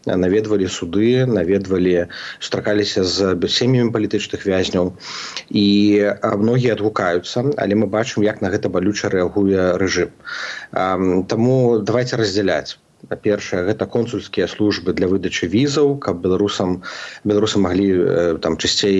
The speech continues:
э, падарожнічаць, мець сувязь з Еўропай. Другое, гэта вяртанне саміх паслоў, і пакуль што не выглядае, што Лукашенко хоча. Магчыма, ён хацеў бы вяртання паслоў,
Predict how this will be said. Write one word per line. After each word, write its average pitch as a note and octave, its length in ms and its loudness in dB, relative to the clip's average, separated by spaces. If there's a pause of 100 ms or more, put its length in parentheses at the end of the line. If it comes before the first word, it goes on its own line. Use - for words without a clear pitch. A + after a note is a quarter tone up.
э, F2+ 340 0
падарожнічаць, A2 720 0
мець F#2+ 120 0
сувязь F2 320 0
з F2 80 2
Еўропай. C3 400 2 (440)
Другое, G#2 600 2
гэта G2+ 400 2
вяртанне G2+ 460 0
саміх G2 260 0
паслоў, A#2+ 580 0
і G2 220 0
пакуль G#2 300 -4
што G2+ 100 -2
не G#2+ 100 4
выглядае, G2+ 460 0
што F#2+ 160 -2
Лукашенко G2 480 -4
хоча. F2 240 -2
Магчыма, C#3+ 320 0
ён C3 80 0
хацеў C#3+ 340 0
бы B2 140 0
вяртання G#2 480 0
паслоў, D3+ 380 0